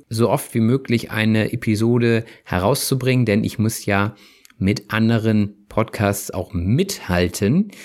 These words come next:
Mithalten mit etwas bedeutet gleichwertige Leistung zeigen. So, und wenn andere ihren Podcast, was weiß ich, einmal die Woche rausbringen, dann ist es für mich schwierig, dort mitzuhalten,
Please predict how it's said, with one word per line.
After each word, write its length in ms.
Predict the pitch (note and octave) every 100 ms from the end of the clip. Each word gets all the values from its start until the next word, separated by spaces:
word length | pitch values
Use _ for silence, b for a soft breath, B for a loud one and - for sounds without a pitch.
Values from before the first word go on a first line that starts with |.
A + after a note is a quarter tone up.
| B B B B B
Mithalten 640 | - G#3+ - A#2+ A#2+ G2+ F#2+
mit 180 | G2 -
etwas 400 | - G2 A2+ -
bedeutet 600 | A#2+ A2 A2 A2+ - -
gleichwertige 920 | G#2 G2+ D3+ D#3 A2+ A#2 A#2+ A2+ A2+
Leistung 640 | G2 G2 C3 - C3 G2 -
zeigen. 520 | - D#2+ D#2+ - - B B B B _ -
So, 140 | F2+
und 240 | E2+ F2+
wenn 140 | F2 F#2
andere 580 | G#2 A#2 G#2+ G#2+ G2+ B B B _
ihren 240 | G#2+ F#2+
Podcast, 720 | - - - G2+ F#2+ F#2 - -
was 200 | F#2+ -
weiß 160 | -
ich, 340 | - C3+ - - B B B -
einmal 320 | - G2+ G2+
die 160 | F#2 F#2
Woche 280 | C#3 D3+ G#2+
rausbringen, 640 | A2 B2 - A#2 A#2 A#2+
dann 200 | G2 G2
ist 140 | G2 G#2
es 100 | -
für 140 | F2+
mich 320 | F#2+ B2 - B B
schwierig, 560 | - - G2+ G#2+ G2+ -
dort 240 | F2 F2
mitzuhalten, 1000 | F#2+ F2+ C#3+ - - G#2 G#2+ G#2+ - G2+